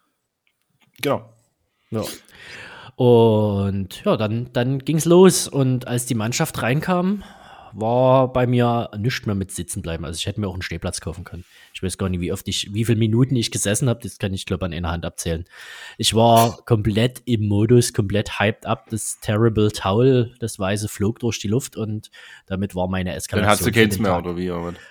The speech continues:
Speaker 2: Richtig, genau. Ich hab dann von, von, von meinem Nachbarn, Nachbarin, wem auch immer, das Towel genommen und hab das weggeworfen und ja. Nee, also es war, ich war direkt wieder drin im
Speaker 1: Ja,
Speaker 2: Modus.
Speaker 1: auf jeden Fall Gänsehaut. Habt ihr übrigens gesehen, das hab ich erst, äh, im Nachhinein, oder irgendjemand hat mir das gesagt, ich hab das gar nicht mitbekommen,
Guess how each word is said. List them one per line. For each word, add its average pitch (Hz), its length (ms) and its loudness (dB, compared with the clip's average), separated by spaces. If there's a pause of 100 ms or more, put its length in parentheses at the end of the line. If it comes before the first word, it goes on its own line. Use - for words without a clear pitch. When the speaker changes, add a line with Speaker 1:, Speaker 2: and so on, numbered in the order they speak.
(140)
Speaker 2:
Richtig, 139 300 0
genau. 110 240 2
Ich 117 100 0
hab - 80 -6
dann 107 100 0
von, 104 360 -2
von, 104 220 -2
von 107 200 2
meinem 104 220 2
Nachbarn, 113 420 2
Nachbarin, 113 460 0
wem 107 180 2
auch 104 80 -2
immer, 110 140 0
das 104 160 -4
Towel 113 400 2
genommen 110 320 0
und 98 80 0
hab 101 100 -4
das 117 160 -2
weggeworfen 113 540 2
und 92 420 -4
ja. 78 220 -8 (440)
Nee, 117 200 4
also 110 160 -2
es - 180 -4
war, 85 400 -4 (560)
ich 104 140 -8
war 107 100 0
direkt - 360 -2
wieder 95 100 -4
drin 80 300 -8 (100)
im 90 140 -12
Speaker 1:
Ja, 85 80 -4
Speaker 2:
Modus. 85 180 -4
Speaker 1:
auf 87 60 -12
jeden 85 100 -10
Fall 90 160 -8
Gänsehaut. 90 540 -6 (320)
Habt 120 260 2
ihr 196 80 4
übrigens 135 440 2
gesehen, 107 320 2
das 117 140 -2
hab 107 140 0
ich 117 120 -4
erst, 113 260 -4
äh, 101 220 -2
im 95 140 -4
Nachhinein, 117 640 0
oder 101 160 -4
irgendjemand 120 320 -2
hat 110 140 -6
mir 117 80 -4
das 104 160 -6
gesagt, 98 380 -2
ich - 100 -10
hab 104 80 -10
das 107 140 -10
gar 101 100 -4
nicht 95 100 -4
mitbekommen, 107 600 -8